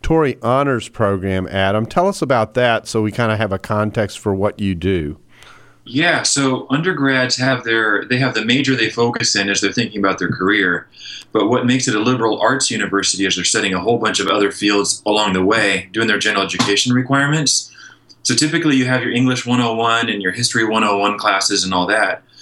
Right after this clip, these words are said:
Speaker 2: We take all those intro classes in your, in your general education. We lump them into a great books program.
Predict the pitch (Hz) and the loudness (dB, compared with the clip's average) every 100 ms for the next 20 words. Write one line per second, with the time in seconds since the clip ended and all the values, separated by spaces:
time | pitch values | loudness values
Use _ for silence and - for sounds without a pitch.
0 | - - - - 127 165 175 151 117 131 | -20 -20 -20 -4 -2 0 0 0 0 0
1 | 120 117 113 - 123 131 127 117 117 101 | 2 2 0 -2 0 0 0 -2 0 0
2 | 98 - 101 95 - - 107 101 101 98 | 0 0 0 -2 -4 -4 -4 0 0 0
3 | 92 95 90 117 127 127 98 - - 98 | -2 -4 -2 0 2 2 -2 -6 -2 0
4 | - 101 95 98 113 127 107 101 98 95 | 0 -2 -2 0 2 0 -2 -2 0 0
5 | 92 101 95 98 95 - 98 101 117 143 | 2 0 0 -2 -2 -2 -2 2 0 0